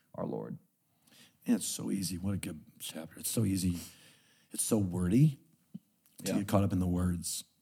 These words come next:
Speaker 2: right? And I'm
Speaker 1: Yeah.
Speaker 2: just thinking of my family listening to this, and, and I'm thinking, "Man, if we could really understand, like,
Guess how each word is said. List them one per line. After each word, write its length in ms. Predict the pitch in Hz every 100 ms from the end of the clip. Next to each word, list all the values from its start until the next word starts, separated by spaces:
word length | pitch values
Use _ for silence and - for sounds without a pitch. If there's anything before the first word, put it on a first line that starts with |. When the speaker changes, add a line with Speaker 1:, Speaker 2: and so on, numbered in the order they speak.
| _ _ _
Speaker 2:
right? 280 | - 90 92 -
And 60 |
I'm 60 | 92
Speaker 1:
Yeah. 60 |
Speaker 2:
just 120 | 87 -
thinking 140 | 90
of 80 | 87
my 100 | 90
family 300 | - 92 90
listening 320 | 87 - 87
to 60 | 85
this, 360 | 90 82 -
and, 300 | 87 85 85 - - - - -
and 60 | 90
I'm 60 |
thinking, 380 | - 92 92 92
"Man, 320 | 95 92 92
if 140 | 98 -
we 160 | 101
could 160 | 92 98
really 240 | 98 98
understand, 560 | 98 95 - - 92 98
like, 180 | 92